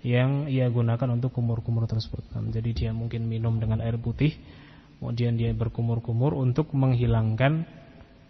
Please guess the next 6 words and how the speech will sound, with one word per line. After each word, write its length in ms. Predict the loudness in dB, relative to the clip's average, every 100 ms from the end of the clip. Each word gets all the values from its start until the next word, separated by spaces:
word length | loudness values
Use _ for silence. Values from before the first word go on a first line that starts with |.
| -6
atau 340 | -2 0 2 2
untuk 240 | 4 2 6
menelan 1200 | 6 6 6 2 -4 -16 0 4 6 6 4 2
pula 320 | 2 2 2
lemaknya. 640 | 2 2 0 -2 -6 -6 -10 -20 -20 -10
Nah, 340 | -4 -4 -4